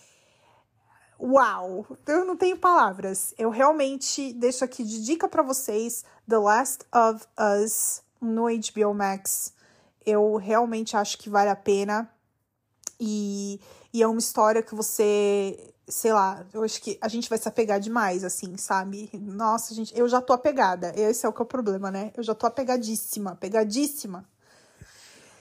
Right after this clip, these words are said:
E é isso! Ai, que alívio conseguir gravar um episódio. Eu estava com saudades. Gente, não deixa de me seguir nas redes, tá? Eu sou arroba gisele ponto t underline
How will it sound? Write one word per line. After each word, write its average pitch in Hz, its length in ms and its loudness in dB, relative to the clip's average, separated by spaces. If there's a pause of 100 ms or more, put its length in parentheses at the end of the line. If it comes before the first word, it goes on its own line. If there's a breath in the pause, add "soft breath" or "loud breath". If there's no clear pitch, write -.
(220 soft breath)
E 381 80 8
é 466 300 8
isso! 381 720 4
Ai, - 680 -14 (100)
que - 140 -6
alívio 330 640 0
conseguir 302 400 -6
gravar 269 300 -6
um 277 100 -8
episódio. 262 420 -6
Eu 311 60 -4
estava 320 560 -6
com 339 200 -10
saudades. 339 840 -4 (280 loud breath)
Gente, 247 600 -2
não 339 140 -6
deixa 466 240 2
de 285 80 -4
me 254 100 0
seguir 233 520 -6
nas 220 260 -2
redes, 196 420 0
tá? 247 300 0 (580 loud breath)
Eu 233 140 6
sou 220 840 6
arroba 220 400 2
gisele 214 380 0
ponto 214 240 -8
t 214 120 0
underline 202 760 -2